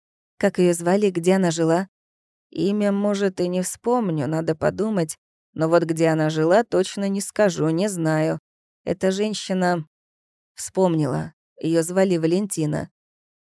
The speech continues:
Валентина Ивановна, вот. Так вот, эта Валентина Ивановна как раз помогала Наде реально.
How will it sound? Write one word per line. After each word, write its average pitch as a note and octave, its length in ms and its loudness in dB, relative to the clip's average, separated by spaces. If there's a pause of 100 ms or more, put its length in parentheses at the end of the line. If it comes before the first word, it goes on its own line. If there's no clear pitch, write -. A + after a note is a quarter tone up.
(120)
Валентина E3 1000 0
Ивановна, D#3 580 2
вот. E3+ 300 0 (520)
Так B3+ 240 -2
вот, G3+ 260 2
эта G3+ 240 0
Валентина E3+ 580 2
Ивановна D#3+ 580 4 (260)
как F3 200 -2
раз F#3 220 0
помогала B3+ 580 2
Наде G3+ 400 0
реально. E3 640 4